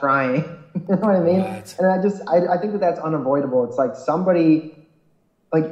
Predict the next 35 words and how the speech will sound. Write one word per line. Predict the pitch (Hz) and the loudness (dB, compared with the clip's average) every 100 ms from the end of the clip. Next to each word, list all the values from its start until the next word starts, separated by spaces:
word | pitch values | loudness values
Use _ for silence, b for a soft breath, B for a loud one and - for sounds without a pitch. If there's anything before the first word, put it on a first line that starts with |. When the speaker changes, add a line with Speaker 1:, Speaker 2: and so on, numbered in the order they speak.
| - | -6
Speaker 1:
I | 165 175 | -4 -2
feel | 220 | 0
like | 208 | 2
people | 220 208 | 2 2
who | 214 214 | 2 2
agree | 151 143 160 | 0 0 2
to | |
that | 160 165 | 2 0
situation, | 165 156 147 143 143 160 135 | -2 -4 0 0 0 -4 -2
one | 143 165 | -2 0
of | 170 | 2
them | 170 165 135 | 2 0 -2
wants | 143 143 156 | -2 -2 -2
it | 151 | -2
more | 143 | 0
than | 139 135 | -2 -2
the | 131 | 0
other. | 123 127 147 147 | 0 0 -2 -4
And | 135 131 | -8 -6
so | 147 | -2
they're | 139 135 | 0 2
like, | 135 131 | 2 0
"Well, | 143 | -2
I | 131 165 | 0 0
don't | 202 | 2
wanna | 175 156 | 0 0
be | 139 147 | 0 0
a | |
bigot. | 123 139 143 151 165 | 0 0 0 2 0
I | 127 | 0
don't | 160 165 | -2 -2
wanna | 165 143 | -2 -2
be | 143 | -2
a | 131 | -4
jerk. | 110 143 165 156 - - b | -4 0 2 2 -2 -16 b